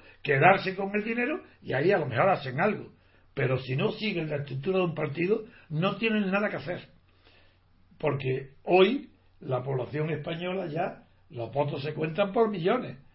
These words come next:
Ya no, si el que no saque eso ya no, no está, no está presente en los parlamentos. Es decir, que lo de Podemos no es ninguna sorpresa lo que está pasando. Era lo que se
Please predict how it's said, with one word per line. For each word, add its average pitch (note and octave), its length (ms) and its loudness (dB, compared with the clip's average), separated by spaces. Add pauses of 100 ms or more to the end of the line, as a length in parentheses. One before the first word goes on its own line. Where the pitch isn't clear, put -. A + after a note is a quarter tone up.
(100)
Ya C3 180 -10
no, D#3+ 280 -6
si B2+ 140 -10
el C3+ 180 -10
que B2+ 100 -12
no C3+ 120 -10
saque D3 300 -2
eso D3+ 160 -6
ya D#3 140 -4
no, G3 140 -6
no D3 360 -10
está, F3+ 320 -6
no D#3+ 120 -8
está A#3 200 -4
presente E3+ 580 -8 (260)
en C3+ 140 0
los C3 120 -2
parlamentos. C#3 640 -4 (560)
Es C#3 100 -14
decir, C#3+ 160 -8
que D#3 320 -4 (200)
lo E3 140 2
de F3 120 2
Podemos G#3 440 0
no F#3+ 140 2
es G3+ 100 0
ninguna F#3 340 -4
sorpresa C3 540 -8
lo C#3+ 100 -4
que - 60 -6
está C3+ 160 -8
pasando. C3 420 -12 (300)
Era G3 260 2
lo G#3 160 2
que D3+ 120 -6
se C#3+ 360 -4